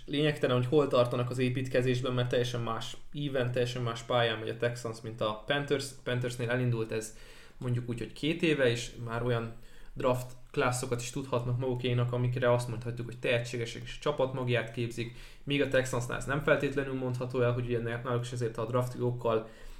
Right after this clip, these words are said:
hát azért hadilában álltak az elmúlt évek során, a cserék árán, útján. Öm, de ha egy valamiben lehet bízni, akkor az a, az a meglepetés ereje, amivel a Texans játszik idén, és én úgy gondolom, hogy,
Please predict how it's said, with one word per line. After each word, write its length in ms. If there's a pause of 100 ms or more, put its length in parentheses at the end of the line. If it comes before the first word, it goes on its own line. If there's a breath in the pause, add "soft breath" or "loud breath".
(120)
hát 160
azért 180
hadilában 480
álltak 280
az 100
elmúlt 360
évek 220
során, 460
a 40 (220)
cserék 380
árán, 520
útján. 460 (720 loud breath)
Öm, 580 (340)
de 460 (720)
ha 160
egy 120
valamiben 360
lehet 260
bízni, 220
akkor 200
az 120
a, 220
az 100
a 100
meglepetés 540
ereje, 200
amivel 300
a 80
Texans 380
játszik 320
idén, 180
és 240
én 100
úgy 160
gondolom, 380
hogy, 220